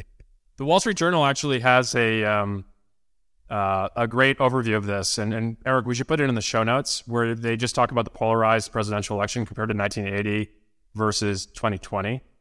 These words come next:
And they actually show the two thousand, so the kind of forty years and how it shifted. And they have these, like, nice infographics. But I think they talk about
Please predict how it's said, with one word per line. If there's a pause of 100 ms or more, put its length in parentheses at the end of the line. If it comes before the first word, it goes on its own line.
(140)
And
they
actually
show
the
two
thousand,
so
the
kind
of
forty
years (300)
and
how
it
shifted. (320)
And
they
have
these,
like,
nice
infographics.
But
I
think
they
talk
about